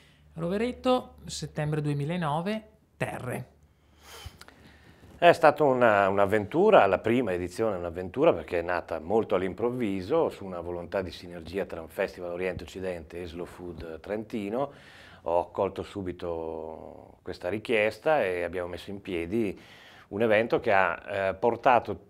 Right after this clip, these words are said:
Speaker 2: tutte le progettualità di Slow Food negli ultimi anni, per cui tutti i piccoli produttori, i presidi Slow Food, le comunità del cibo,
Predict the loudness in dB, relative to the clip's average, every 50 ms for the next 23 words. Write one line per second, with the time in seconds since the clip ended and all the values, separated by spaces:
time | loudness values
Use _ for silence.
0 | _ _ _ -10 -4 0 0 2 2 2 0 0 0 0 -2 -2 0 0 0 0
1 | 2 2 2 2 2 2 -2 -2 -2 -4 -4 -4 -6 -6 -4 -4 -4 -4 -4 -4
2 | -6 -6 -8 -8 -6 -6 -8 -8 -10 -12 -14 -12 -12 -14 -12 -10 -12 -12 -12 -12
3 | -14 -14 -12 -12 -12 -12 -10 -10 -10 -10 -10 -10 -10 -10 -10 -8 -6 -4 -4 -2
4 | -4 -4 -6 -8 -8 -10 -14 -16 -14 -14 -14 -14 -14 -14 -12 -12 -14 -14 -14 -14
5 | -12 -12 -12 -14 -14 -14 -14 -14 -14 -14 -14 -12 -10 -8 -8 -8 -10 -12 -14 -16
6 | -16 -14 -14 -14 -14 -12 -12 -12 -12 -12